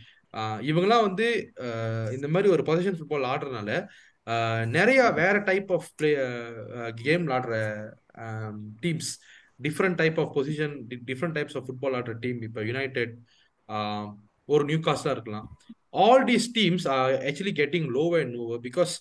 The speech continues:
the J D P football, the manager who's playing possessive football is getting better and better with the team. எனக்கு என்ன தோணுதுன்னா, I can be wrong, என்னை செருப்பால் கூட அடிக்கலாம் நிறைய பேர் கமெண்ட்ல. இன்னும் ஒரு மூணு நாலு சீசன்ல வந்து பாத்தீங்கன்னா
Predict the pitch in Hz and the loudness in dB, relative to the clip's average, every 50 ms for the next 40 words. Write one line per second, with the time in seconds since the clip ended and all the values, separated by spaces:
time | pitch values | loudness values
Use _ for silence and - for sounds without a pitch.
0 | - - - _ _ _ - 131 131 135 156 175 196 208 208 202 190 190 180 - | -12 -18 -20 _ _ _ -2 -2 2 4 6 6 6 4 2 0 -2 -4 -4 -4
1 | 156 127 120 123 127 160 190 196 - - 131 127 120 123 131 147 165 180 165 190 | -6 -4 -2 0 0 0 0 -2 -4 -2 -2 -2 0 0 0 0 0 0 0 0
2 | 185 151 139 135 131 - 139 151 160 165 160 151 123 120 151 156 - 170 160 165 | 0 0 -2 -6 -8 -6 -4 -2 -2 -2 -2 -4 -4 -2 -4 -4 -4 -4 -6 -6
3 | - 123 127 117 120 156 - - - - _ _ _ _ _ - 165 160 160 - | -8 -10 -6 -4 -6 -6 -6 -8 -16 -20 _ _ _ _ _ -6 -4 -4 0 2
4 | 170 165 160 165 214 196 175 - - _ _ - - 123 143 151 147 - 190 170 | 2 2 2 2 0 0 -2 -4 -8 _ _ -14 -6 -2 -2 0 2 4 2 2
5 | 151 - 127 - - 151 127 - 110 101 107 - 123 120 110 110 120 _ _ _ | 2 0 -2 0 0 0 0 0 -4 -8 -8 -8 -10 -10 -10 -12 -16 _ _ _
6 | _ _ _ _ _ _ _ - 147 180 202 202 202 202 214 240 240 220 - 208 | _ _ _ _ _ _ _ 0 0 2 2 2 2 2 4 4 2 4 2 2
7 | 202 202 190 185 170 131 131 180 226 - - _ _ _ _ _ _ _ _ _ | 0 0 -2 -4 -4 -2 -4 -4 -6 -8 -10 _ _ _ _ _ _ _ _ _
8 | _ _ _ - - - - 160 160 185 175 170 165 160 165 180 170 160 - 127 | _ _ _ -20 -8 -2 -2 0 2 2 2 2 2 2 4 2 2 0 -2 -6
9 | 135 139 139 160 170 165 - 180 165 160 170 156 147 143 147 143 131 127 123 127 | -6 -4 -2 0 0 2 4 4 4 4 2 0 0 -2 -4 -6 -4 -4 -4 -4
10 | 127 127 131 120 120 120 120 123 123 113 104 - 175 165 - - _ _ _ _ | -2 -2 -2 -2 -4 -6 -6 -6 -6 -6 -6 -6 -8 -8 -12 -20 _ _ _ _
11 | - 160 196 240 262 247 226 214 202 185 175 190 208 220 208 202 196 190 185 180 | -4 0 2 6 8 8 8 8 8 4 4 2 2 2 2 2 2 2 2 0
12 | 175 165 170 208 185 208 196 156 135 120 120 117 120 156 156 139 127 127 - 110 | 0 0 -2 -2 -2 -2 -2 -4 -4 -8 -8 -10 -10 -8 -6 -6 -6 -6 -6 -8
13 | 110 120 175 240 - | -6 -4 -4 -4 -6